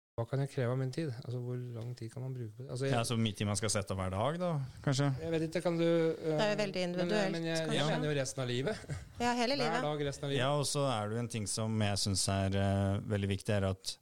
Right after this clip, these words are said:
Speaker 2: du har oppbyggingsfase, altså samme trening. Du trenger jo en tredjedel av ytelsen for å bevare, eh, muskelmasse, da.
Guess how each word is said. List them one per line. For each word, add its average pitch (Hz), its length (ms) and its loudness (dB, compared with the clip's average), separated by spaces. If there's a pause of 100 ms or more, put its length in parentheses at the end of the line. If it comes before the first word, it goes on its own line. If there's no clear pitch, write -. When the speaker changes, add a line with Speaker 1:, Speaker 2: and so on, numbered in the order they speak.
(240)
Speaker 2:
du 113 80 2
har 104 160 0
oppbyggingsfase, 120 800 -2
altså 135 240 0
samme 110 260 0
trening. 110 460 -2
Du 120 100 -2
trenger 98 280 -4
jo 120 100 -2 (140)
en 95 340 -2
tredjedel 90 640 0
av 92 180 -2
ytelsen 90 580 -2
for 95 140 -2
å 92 140 -2 (260)
bevare, 92 840 -4 (520)
eh, 98 440 2 (420)
muskelmasse, 104 560 0
da. 156 80 0